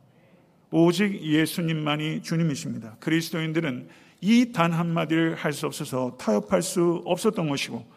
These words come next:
그리고 로마인들은 바로 이 문제 때문에 그들의 저항이 로마 제국 존재까지 위협할 수 있는 매우 불순한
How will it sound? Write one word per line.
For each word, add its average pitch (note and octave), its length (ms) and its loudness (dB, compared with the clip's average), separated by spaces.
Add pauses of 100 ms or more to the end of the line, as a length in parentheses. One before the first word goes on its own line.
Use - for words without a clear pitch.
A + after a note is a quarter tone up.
(460)
그리고 D3+ 220 -2
로마인들은 D#3 960 2 (480)
바로 A3+ 320 4
이 E3 140 4
문제 E3+ 360 2
때문에 E3 520 -4 (360)
그들의 E3 600 0 (100)
저항이 D3+ 760 0
로마 D#3 320 2
제국 D3+ 420 -4 (380)
존재까지 F#3 640 0
위협할 D#3 400 0
수 C#3+ 160 -6
있는 E3+ 420 -6
매우 C#3+ 420 -2
불순한 D#3 680 -4